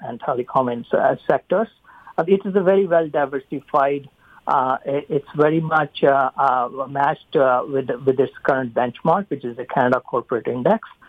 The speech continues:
Uh, and currently, um, the bench is, um, yielding about three point one seven, but the fund is yielding about three point three zero.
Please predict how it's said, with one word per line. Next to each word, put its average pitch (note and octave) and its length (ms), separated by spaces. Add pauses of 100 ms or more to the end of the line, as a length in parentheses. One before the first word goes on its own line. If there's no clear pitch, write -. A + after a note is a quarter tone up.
(340)
Uh, D#3 360
and D3+ 160
currently, F#3 720
um, D#3+ 400
the D3 60
bench E3 320
is, D3+ 220 (540)
um, C#3+ 520 (160)
yielding D#3 380
about D3 300
three D3 120
point C3+ 260
one C3 340
seven, C3+ 300
but B2 160
the C#3 80
fund C#3+ 320
is B2 140
yielding C3 420
about A#2+ 400
three B2+ 140
point A#2 340
three B2+ 220
zero. A#2+ 400